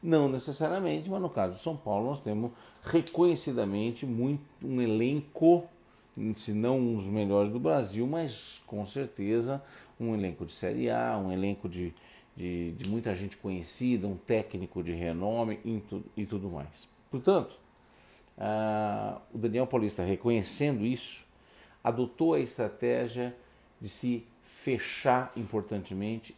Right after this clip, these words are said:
estar com o time armado para o contra-ataque. Ah, e aí ele re-, percebe-, ou optou por fazer isso daí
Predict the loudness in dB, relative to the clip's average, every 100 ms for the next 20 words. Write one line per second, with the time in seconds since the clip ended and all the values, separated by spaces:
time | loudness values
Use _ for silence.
0 | -10 -10 -14 -6 -6 -6 -10 -16 -16 -8
1 | -4 -2 -2 -2 -2 0 -2 -6 -10 -20
2 | -20 _ -2 0 -2 -4 -8 -8 -8 -10
3 | -12 -16 -10 -10 -10 _ _ _ _ _
4 | -20 -20 -20 _ _ -6 -2 2 2 2
5 | 0 0 0 -2 -2 -4 -10 _ _ _
6 | _ 2 4 6 4 0 0 2 2 0
7 | 6 8 8 6 4 4 4 2 -2 0
8 | 2 4 4 -2 -12 -20 -20 -2 2 2
9 | -2 4 6 6 2 -4 0 0 0 -2
10 | -4 -4 -6 -14 _ -12 -10 -4 0 2
11 | 2 -2